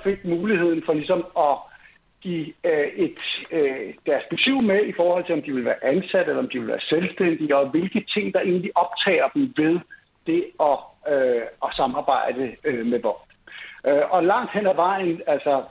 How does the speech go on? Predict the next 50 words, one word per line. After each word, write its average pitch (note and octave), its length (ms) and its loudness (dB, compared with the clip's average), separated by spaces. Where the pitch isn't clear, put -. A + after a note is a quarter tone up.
det D3 100 -2
vil C#3+ 80 -4
sige D3+ 220 -2
for C3+ 240 2
syv F#3 240 0
ud F3 40 0
af - 120 -4
ti's C#3 280 -2
vedkommende, D3+ 440 0
så E3+ 80 0
drejer D3 260 2
det F#3+ 100 -2
sig E3+ 100 2
om, D#3 220 4
at D3 120 0
den F3 140 0
selvstændighed, E3 640 -2
der D3 100 -2
kommer D#3+ 200 0
med, D3 200 4
den D#3+ 220 0
fleksibi-, - 480 -4
eller C3 200 -2
den F3+ 140 0
fleksibilitet E3+ 760 -2
og - 140 -4
frihed, F3+ 260 2
der C#3 180 -2
kommer D#3+ 200 0
med, D3+ 200 2
om D3 60 -2
man C3+ 100 -4
så D#3+ 100 -2
må D3 100 -8
sige, D#3 200 2
at D#3 80 0
være C3 200 0
tilknyttet D3+ 440 -2
som B2 160 -16
selvstændig, E3+ 600 -2
øh, E3 120 4
at E3+ 100 0
det F#3+ 80 0
er F#3+ 160 0
den, F#3+ 80 -2
de G3 160 -10
foretrækker, C3 680 -2
det D3 160 -10
er D#3 60 4
den, D#3 80 -2